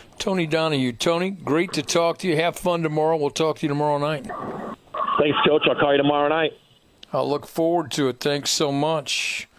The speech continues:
Speaker 1: All right, we're all set. We need to do some, we need to do some racing. You get a chance, have some fun. If you get out, be careful,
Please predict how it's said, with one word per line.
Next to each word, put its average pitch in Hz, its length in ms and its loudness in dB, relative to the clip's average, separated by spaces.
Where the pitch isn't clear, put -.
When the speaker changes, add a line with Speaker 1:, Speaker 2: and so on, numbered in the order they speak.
Speaker 1:
All 135 220 0
right, 180 760 -2
we're 160 240 0
all 156 160 0
set. 175 420 0
We 151 120 0
need 214 160 2
to 135 60 -8
do 156 120 0
some, 113 380 -2
we 156 120 -4
need 226 180 0
to 160 60 0
do - 20 2
some 117 340 -2
racing. 139 540 0
You 165 160 0
get 151 100 -2
a - 20 -16
chance, 208 600 2
have 185 240 2
some 165 180 -2
fun. 196 400 2
If 170 140 -6
you 151 40 -8
get 156 220 2
out, 185 380 2
be 151 180 -4
careful, 190 640 2